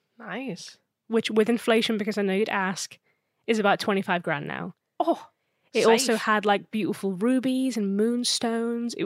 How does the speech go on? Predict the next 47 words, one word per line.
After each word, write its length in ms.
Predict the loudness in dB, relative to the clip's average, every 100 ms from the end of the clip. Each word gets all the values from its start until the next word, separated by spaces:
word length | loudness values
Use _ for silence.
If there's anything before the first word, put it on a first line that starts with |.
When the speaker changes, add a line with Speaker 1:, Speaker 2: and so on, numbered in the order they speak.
| 0
Speaker 2:
it's 180 | -2 0
really, 260 | 2 4
really 220 | 2 0 -2
pretty. 300 | -2 -2 0
I'll 100 | -2
put 160 | 0
a 60 | 0
social, 340 | 0 -2 -2
a 320 | -4 -2 -4 -6 _ _
photo 200 | -2 0
on 120 | -2 -2
social 260 | -4 -4
media. 320 | -4 -4 -6 -8 _ _ _ _ _ -6
Speaker 1:
At 160 | -6
Myths 300 | -4 -8 -6
Magic 280 | -6 -6 -10
Pod. 280 | -8 -8 -8 _ _ _ _ _ _ _ _
Speaker 2:
And 140 | -2 0
the 60 |
casket 540 | 0 0 0 0 -2 2
that 160 | 2
it 120 | 2 0
was 160 | 0
in 320 | -2 -2 -4 -6 -4
was 180 | -2 -2
inscribed 460 | -4 -2 -4 -2
with, 320 | -2 -2 -8 _ _
"I 160 | 0 2
am 120 | 0
the 60 | -2
keeper 380 | -4 -2 0
of 140 | 0 0
the 80 | -4
jewel 360 | 0 2 2
of 260 | 0 -2 -6
the 60 | -4
masquerade, 720 | -2 -4 -4 -2 -2 -6 -10 _ _ _
which 200 | -4 -2
lies 340 | 0 2 0 0
waiting 360 | -2 -2 -4
safe 300 | -4 -4 -4
inside 360 | -4 -4 -4 -2
me 200 | -4 -4
for 180 | -6 -8
you 380 | -4 -2 -2 -6 _ _ -2
or 200 | 0 0
eternity." 680 | -4 -6 -6 -8 -10 -12